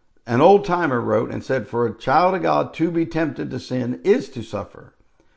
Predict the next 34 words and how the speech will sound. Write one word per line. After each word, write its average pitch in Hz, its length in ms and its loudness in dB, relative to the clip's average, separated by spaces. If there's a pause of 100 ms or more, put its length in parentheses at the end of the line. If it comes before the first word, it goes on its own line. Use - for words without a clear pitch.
(120)
When 120 180 0
the 117 80 2
devil 170 380 4
attacks, 165 480 0
the 175 100 -14
world 165 420 2
attacks, 151 460 -4
pushes, 156 440 -2
pushes, 151 540 -6 (300)
wants 143 220 -2
you 147 60 -2
to 139 80 0
compromise, 139 840 0
cave, 143 600 -2
give 143 240 -4
in, 143 280 -2 (540)
that 139 180 4
is 202 180 4
to 117 100 -6
suffer. - 400 -2 (840)
So 127 140 -4
we 185 140 6
don't 202 160 2
decide 160 340 2
what 127 140 -4
suffering 170 360 0
is, 110 120 -4
but 135 140 0
he 131 60 -2
said, - 360 2 (1200)
"Joint 160 360 4
heirs 180 260 4
with 165 160 -2
Christ, 156 360 0